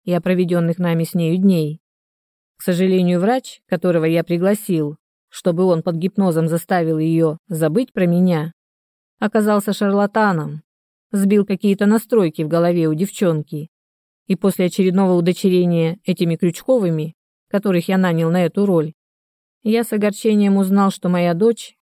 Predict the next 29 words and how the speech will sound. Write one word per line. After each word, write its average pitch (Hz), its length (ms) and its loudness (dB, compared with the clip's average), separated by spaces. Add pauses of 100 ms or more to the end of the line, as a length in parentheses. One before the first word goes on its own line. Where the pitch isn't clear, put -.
(200)
во-первых, 170 440 -2
совсем 170 320 -2
ничего 170 340 -2
не 170 120 2
помнит 226 400 2
о 165 60 -4
своей 170 260 -2
прошлой 170 400 0
жизни, 160 540 -2 (560)
а 160 140 -2
во-вторых, 170 500 -2
пошла 190 340 -2
в 185 40 -6
разнос. 220 520 0 (800)
Стала 240 360 -4
шляться 165 420 -2
с - 60 -16
парнями, 185 800 0
начала 208 380 0
вести 170 300 -2
разгульную 165 560 2
жизнь, 185 460 2 (160)
забросила 175 600 -2
учёбу, 175 600 0 (720)
полностью 180 560 0
изменилась 170 520 2
в - 60 -18
худшую 175 400 -2
сторону. 156 640 -2